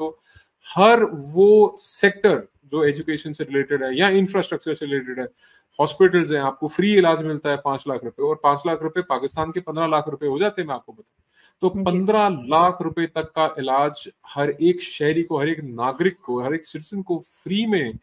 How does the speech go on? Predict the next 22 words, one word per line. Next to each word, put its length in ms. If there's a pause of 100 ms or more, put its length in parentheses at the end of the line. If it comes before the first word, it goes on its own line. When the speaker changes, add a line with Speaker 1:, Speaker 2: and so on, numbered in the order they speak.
(380)
Speaker 1:
यहाँ 200
पे 160
दिया 260
जा 200
रहा 140
है, 80
जो 120
afford 360
नहीं 120
कर 120
सकता। 540 (280)
एक 240 (200)
वक्त 220
ऐसा 320
था, 300
भारत 480
भी 80
पाकिस्तान 520
के 120
जैसा 260
ही 100
था, 320